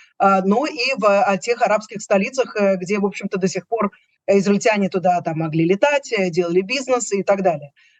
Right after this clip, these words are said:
Э, поэтому вопрос о коллективном наказании, вот это, вот эти слова только что упомянул египетский президент Абдель Фаттах.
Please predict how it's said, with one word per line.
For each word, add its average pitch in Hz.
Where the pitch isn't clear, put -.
Э, 185
поэтому 208
вопрос 233
о 196
коллективном 254
наказании, 233
вот 180
это, 208
вот 190
эти 208
слова 208
только 226
что -
упомянул 220
египетский 190
президент 190
Абдель 180
Фаттах. 208